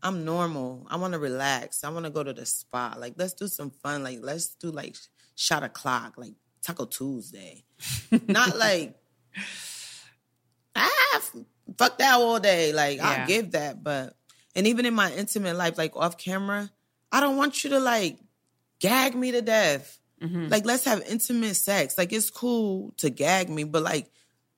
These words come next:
Speaker 1: don't just keep doing it. Like,
Speaker 2: Mm-hmm.
Speaker 1: let's enjoy two, three hours. Like, that's what I do. Like, filming is, like, twenty minutes of penetration, twenty-five.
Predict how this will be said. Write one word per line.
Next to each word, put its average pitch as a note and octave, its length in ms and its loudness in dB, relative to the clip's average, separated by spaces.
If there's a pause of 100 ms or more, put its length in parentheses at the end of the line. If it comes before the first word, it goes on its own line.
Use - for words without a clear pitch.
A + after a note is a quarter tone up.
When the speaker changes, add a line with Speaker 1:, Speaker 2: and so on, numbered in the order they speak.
(360)
Speaker 1:
don't G3 360 4
just G#3 420 2
keep F3 360 2
doing A#3+ 400 6
it. G#3+ 200 2
Like, G3+ 380 4
Speaker 2:
Mm-hmm. D3+ 80 -4
Speaker 1:
let's - 560 0
enjoy F#3+ 1000 0 (1080)
two, A3+ 320 0
three G3+ 240 0
hours. F#3 500 4
Like, C3 320 -2
that's G#3 260 0
what D3+ 100 2
I D#3+ 200 6
do. A#2+ 240 -6
Like, B2+ 320 -8 (560)
filming A3 400 4
is, F3+ 180 2
like, D#3+ 180 2
twenty G3 300 0
minutes G3+ 400 0
of C#3+ 180 -2 (540)
penetration, F#3+ 560 0
twenty-five. E3 720 0